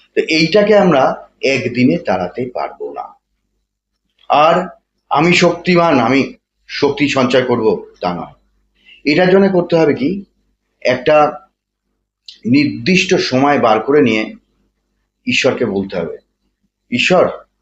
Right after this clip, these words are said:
ঈশ্বরের সঙ্গে কথা বলতে হবে। আপনি বুদ্ধকে ভালোবাসেন, খ্রিস্টকে ভালোবাসেন, যে কোনো দেবদেবীকে ভালোবাসেন, তার একটা একটু বড় একটা ছবি একটা দেয়ালে টাঙিয়ে রাখবেন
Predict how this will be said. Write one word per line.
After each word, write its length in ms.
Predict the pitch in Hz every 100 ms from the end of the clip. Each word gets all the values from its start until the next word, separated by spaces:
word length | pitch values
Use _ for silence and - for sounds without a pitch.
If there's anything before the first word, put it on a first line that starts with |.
| _
ঈশ্বরের 260 | 127 143 127
সঙ্গে 220 | 131 120
কথা 200 | 196 202
বলতে 280 | 87 80 78
হবে। 160 | 73 71 _ _ _ _ _ -
আপনি 320 | 131 135 165
বুদ্ধকে 500 | 139 139 123 151 175
ভালোবাসেন, 640 | 131 131 123 120 127 123
খ্রিস্টকে 520 | - 127 - 156 151 135
ভালোবাসেন, 720 | 117 117 110 107 117 110 - _ _ _
যে 120 | 117
কোনো 200 | 139 151
দেবদেবীকে 580 | 127 120 101 117 120 127
ভালোবাসেন, 560 | 104 107 104 101 101 98 - _ _ -
তার 160 | 156
একটা 200 | 151 151
একটু 160 | - 127 85 82
বড় 580 | 104 113 135 139 127
একটা 300 | 123 107 92 - _ _ _ _
ছবি 500 | - 131 127 170 196 - _
একটা 220 | - - 107
দেয়ালে 340 | 110 107 110
টাঙিয়ে 360 | 110 92 82 73
রাখবেন 300 | 69 -